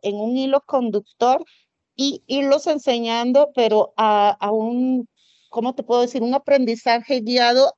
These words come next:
al nivel académico de ellos,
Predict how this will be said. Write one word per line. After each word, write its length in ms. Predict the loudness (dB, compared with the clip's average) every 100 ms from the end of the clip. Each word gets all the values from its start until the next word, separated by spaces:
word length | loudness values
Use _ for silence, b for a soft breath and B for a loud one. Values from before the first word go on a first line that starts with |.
| _
al 180 | -6 -2
nivel 580 | -2 0 2 2 0 -4 _ -10
académico 680 | -10 -2 2 2 0 0 4
de 160 | 4
ellos, 340 | 4 -2 -16